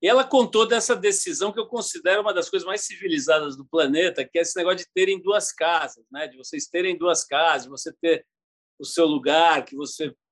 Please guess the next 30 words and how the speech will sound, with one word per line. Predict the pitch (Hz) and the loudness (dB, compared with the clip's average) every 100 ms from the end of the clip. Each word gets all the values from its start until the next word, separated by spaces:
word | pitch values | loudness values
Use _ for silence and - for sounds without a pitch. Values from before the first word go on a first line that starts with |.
| _ - | _ -12
tem, | 151 139 - | -10 -8 -8
tem | 151 | -6
lá | 143 147 | -2 -4
suas, | - 135 120 - _ _ _ _ _ | -4 -8 -10 -12 _ _ _ _ _
suas | - 147 127 | -10 -8 -8
coisas | - 156 175 151 139 | 0 6 6 6 2
e | 135 | -4
tal, | - 160 185 | 2 2 2
e | 190 | -2
que, | 214 | -8
mas | 208 202 196 | -4 -2 -2
que | 220 | -2
vocês | 208 240 247 | -2 0 0
são | 269 | 0
casados | 277 302 175 208 190 151 143 | 0 0 2 0 0 -6 -14
e | 143 | -12
têm | 175 180 | -8 -4
uma | 185 165 | -2 -4
vida | 170 180 | -4 -8
comum, | 170 208 180 170 185 | -4 -4 -2 -2 0
et | 165 | -2
cetera, | - 180 202 | -2 -2 -2
mas | 202 202 - - _ _ _ _ | -2 -2 -4 -10 _ _ _ _
comum | 165 165 190 | -4 -2 -2
no | |
sentido | - 160 175 | -4 -8 -8
de | |
estarem | 143 175 196 | 0 2 2
juntos, | 175 147 226 214 147 139 | 2 2 2 0 -2 -2
né? | 175 | -2